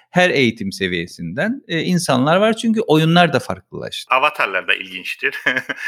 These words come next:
Speaker 2: Ya insanın kendiyle ilgili, e, çok şey, e, söylediği iddia edilir avatarların. Yani, e, normal sosyal hayatta muhtelif baskılardan dolayı insanın kendini ifade edemediği şeyleri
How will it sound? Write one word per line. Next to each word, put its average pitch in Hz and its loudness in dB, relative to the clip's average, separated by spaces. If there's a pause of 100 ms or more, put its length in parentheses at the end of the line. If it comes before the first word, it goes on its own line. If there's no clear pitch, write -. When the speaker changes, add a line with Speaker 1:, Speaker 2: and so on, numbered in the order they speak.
(380)
Speaker 2:
Ya 123 2
insanın 135 -2
kendiyle 151 0
ilgili, 135 0
e, 135 2
çok - -2
şey, 104 2
e, 98 0
söylediği 98 0
iddia 117 2
edilir 95 0
avatarların. 110 0 (120)
Yani, 107 2
e, 107 0
normal 117 0
sosyal 123 0
hayatta 110 0 (280)
muhtelif 113 -4
baskılardan 104 -2
dolayı 90 -4 (180)
insanın 117 -4
kendini 131 -2
ifade 123 2
edemediği 127 0
şeyleri 104 -2